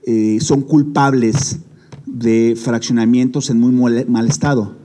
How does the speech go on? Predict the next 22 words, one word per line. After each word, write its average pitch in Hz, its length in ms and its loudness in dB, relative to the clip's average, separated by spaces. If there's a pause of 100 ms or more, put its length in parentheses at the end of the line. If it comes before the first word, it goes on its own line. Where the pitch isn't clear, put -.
(320)
La 123 240 4
mayoría 127 640 4
no 131 160 4
tendría 123 380 2
cara 117 260 0
de 107 140 0
decirnos 98 520 0
nada. - 280 -8 (1400)
Y 147 420 2 (120)
en 120 140 4
materia 131 560 4
de 139 160 2
agua, 147 360 2 (760)
pues 120 120 -4
estamos 143 320 0
nosotros 143 400 0
haciendo 135 240 4
las 131 140 2
exploraciones 123 720 0
necesarias 120 640 0
para 101 260 -4
poder, 107 540 -4